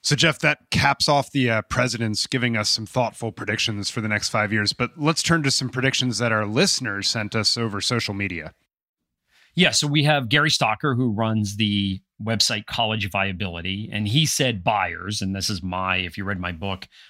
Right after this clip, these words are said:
Speaker 2: buyers and sellers. So these are the institutions that have to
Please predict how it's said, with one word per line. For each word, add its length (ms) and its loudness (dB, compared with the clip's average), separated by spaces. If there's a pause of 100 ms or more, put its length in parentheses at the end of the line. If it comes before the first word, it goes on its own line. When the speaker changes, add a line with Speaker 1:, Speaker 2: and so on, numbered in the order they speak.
(140)
Speaker 2:
buyers 380 2
and 100 -4
sellers. 520 -2
So 120 0
these 300 -4
are 160 -4
the 140 -4
institutions 680 -4
that 160 -2
have 220 -2
to 160 -2